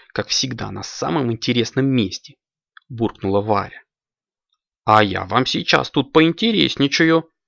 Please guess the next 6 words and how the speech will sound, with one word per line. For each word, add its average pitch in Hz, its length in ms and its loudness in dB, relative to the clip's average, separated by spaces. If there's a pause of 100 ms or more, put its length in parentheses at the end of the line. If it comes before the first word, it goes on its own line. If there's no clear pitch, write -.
(380)
прикрикнул 127 540 -2
Пафнутий. 127 680 0 (880)
«Нам 202 320 2
бы 214 80 -2
ещё 208 360 0
полчасика», 202 960 0